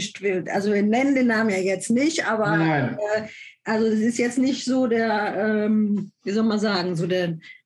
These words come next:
Speaker 1: das riesengroße Vorbild in der Branche, ne? Also es
Speaker 2: Ja.
Speaker 1: ist natürlich auch kein Wunder und das ist natürlich auch die Aufgabe der Kommunikationsabteilung, dann die,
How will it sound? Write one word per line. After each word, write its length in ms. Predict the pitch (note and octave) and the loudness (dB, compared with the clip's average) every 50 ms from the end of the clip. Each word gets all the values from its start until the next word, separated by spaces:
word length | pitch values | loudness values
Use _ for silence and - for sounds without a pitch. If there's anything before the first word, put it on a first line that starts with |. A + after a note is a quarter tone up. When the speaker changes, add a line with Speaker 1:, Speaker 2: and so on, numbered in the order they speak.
| _ _ _ | _ _ _
Speaker 1:
das 200 | - G3 G3 A3 | -4 -2 0 2
riesengroße 680 | A#3+ C#4+ C#4+ C#4+ B3+ A3+ - - A#3 A3+ A#3 A#3 C4 | 2 2 2 2 2 0 2 2 0 0 2 0 -2
Vorbild 420 | - - B3+ A#3 A#3+ G3+ G3+ E3+ D3+ | -2 0 0 0 2 2 0 0 0
in 120 | C#3+ F3 | 0 -2
der 100 | E3+ F3+ | -2 -2
Branche, 480 | E3+ E3+ D#3 D3 D#3+ F#3+ - - E3+ D3+ | -2 -2 -2 -2 -2 -2 0 -2 -2 0
ne? 220 | F3+ G#3+ C4+ C4+ | 0 0 0 0
Also 180 | E3+ - - - | 0 0 0 0
es 60 | - | 0
Speaker 2:
Ja. 100 | D3+ D3+ D3 | 2 0 0
Speaker 1:
ist 40 | D3 | -2
natürlich 260 | - - - - - | -2 -4 -4 -4 -2
auch 100 | G#3 A3 | -2 0
kein 240 | A3 A3 G3+ G#3 G3+ | 0 0 0 0 2
Wunder 280 | G3 A#3 B3 C4+ D4 C#4 | 2 2 2 2 2 2
und 60 | B3 | 2
das 120 | G#3 G#3 G#3 | 2 2 0
ist 140 | B3 A#3 - | 0 0 0
natürlich 320 | A3+ A3 A3+ G#3+ F#3+ C#3 | 0 0 0 0 0 -2
auch 120 | D3+ - | -2 -2
die 160 | - G#3+ - - | -2 -4 -4 -2
Aufgabe 540 | - G#3+ B3 C#4+ D4 - - G3 F3+ F3+ | -2 0 0 0 -2 -2 -2 -2 0 0
der 120 | F#3 F3+ F3 | 0 -2 -2
Kommunikationsabteilung, 1300 | F3+ F#3 F#3 F3+ F3 E3+ - F3+ E3+ E3 - F#3+ F#3+ G3+ - G3 F#3 - - G3+ G3+ G3 G3+ G3 F#3+ F#3 | -2 -4 -2 -2 -2 -2 -2 -4 -4 -4 -4 -4 -4 -2 -4 -4 -4 -2 -2 0 0 0 -2 -2 -4 -4
dann 300 | F3+ F3+ F3 F3+ F3 E3+ | -4 -4 -2 -4 -4 -4
die, 400 | D#3+ F3+ F3+ F3 F3 F3 E3 E3 | -4 -2 -2 0 0 -2 -2 -4